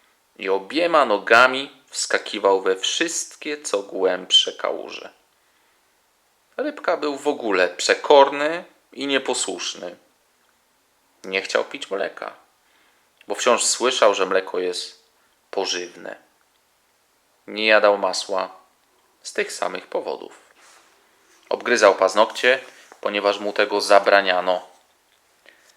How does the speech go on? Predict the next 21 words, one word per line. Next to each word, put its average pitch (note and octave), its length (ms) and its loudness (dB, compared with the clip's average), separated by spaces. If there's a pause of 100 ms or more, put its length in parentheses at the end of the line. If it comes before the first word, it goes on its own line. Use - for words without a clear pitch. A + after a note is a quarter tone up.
Smarował G#2 800 4
kopiowym B2 520 -2
ołówkiem G2+ 480 -6
na F#2 120 -10
ścianach G#2 500 -4
klatki - 400 -10
schodowej G2 600 -2 (720)
słowo G2 800 2
„głupi” G#2+ 920 -10 (840)
i G2 100 -12
żałował A2 560 6
jedynie, A2 540 -4 (500)
że G2+ 140 -6
nie G2 100 -6
potrafi G2+ 420 -4
jeszcze G2 260 -4
napisać F#2+ 540 -6
nic F2+ 220 -18
innego. F2+ 460 -18 (1500)
Któregoś F#2 500 -8
dnia F#2 800 -6